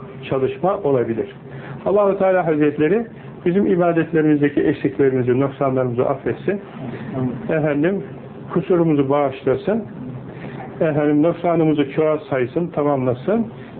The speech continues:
İbadetlerimizi kabul eylesin. İbadetlerinize mağrur olmayın. Çünkü kabul olup olmadığını bilmiyoruz. Neler yaptıysak,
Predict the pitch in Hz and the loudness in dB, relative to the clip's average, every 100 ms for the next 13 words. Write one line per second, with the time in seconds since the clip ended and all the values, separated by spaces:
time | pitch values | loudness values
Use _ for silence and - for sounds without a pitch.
0 | - 175 170 156 147 - 135 139 147 147 | -2 2 4 2 0 0 0 0 0 2
1 | 131 127 117 110 - 120 - - - - | 2 2 2 0 -4 -8 -8 -10 -14 -14
2 | - - 170 180 185 190 185 180 170 165 | -4 2 4 4 2 2 2 4 4 4
3 | 160 156 151 165 180 190 214 220 - - | 4 4 4 4 4 2 0 -2 -6 -16
4 | - 180 165 156 156 151 147 143 139 147 | -4 0 0 2 2 4 6 4 4 2
5 | 135 131 131 127 120 113 113 - - - | 2 2 2 2 0 0 -2 -4 -14 -16
6 | - - - - - - - - - - | -12 -12 -12 -12 -12 -12 -14 -12 -12 -12
7 | - - - - - 147 170 190 175 143 | -12 -12 -12 -10 -2 2 4 4 4 2
8 | - 170 - 170 | 0 0 0 -4